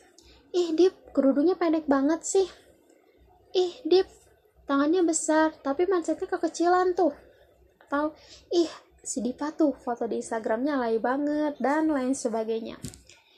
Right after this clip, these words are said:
Nah, kadang tanpa kita sadari, justru yang bikin kita sakit hati adalah bentuk sapaannya Allah, bentuk tegurannya Allah. Lah, jadinya gimana? Jadi,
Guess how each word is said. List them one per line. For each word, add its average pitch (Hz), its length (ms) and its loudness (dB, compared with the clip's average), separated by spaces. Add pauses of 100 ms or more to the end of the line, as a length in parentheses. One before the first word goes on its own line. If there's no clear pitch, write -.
(180)
Nah, 226 160 -6 (480)
kadang 392 320 0
tanpa 285 300 0
kita 233 260 -10
sadari, - 540 0 (340)
justru 226 440 -4
yang 349 200 4
bikin 233 320 -4
kita 226 240 -8
sakit 226 440 -8 (120)
hati 220 220 -6 (100)
adalah 233 480 -2
bentuk 233 320 -6
sapaannya 285 480 -2
Allah, 311 320 0 (640)
bentuk 262 400 -4
tegurannya 269 480 0
Allah. 277 400 -4 (480)
Lah, 220 160 2 (300)
jadinya 311 340 4
gimana? 220 340 2 (800)
Jadi, 214 480 2